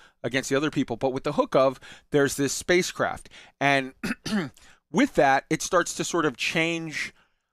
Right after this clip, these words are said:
certain, like, factions come up. And these factions, there are seven factions, and, like, some of them are, like, more religious based, and we're like, "What are the implications of us finding proof of life,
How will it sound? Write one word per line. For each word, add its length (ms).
certain, 500
like, 180
factions 680
come 260
up. 220
And 160
these 160
factions, 420
there 120
are 60
seven 360
factions, 640
and, 140
like, 160
some 240
of 80
them 160
are, 220
like, 200
more 260
religious 480
based, 440
and 80
we're 80
like, 140
"What 120
are 60
the 140
implications 760
of 180
us 200
finding 360
proof 460
of 380
life, 460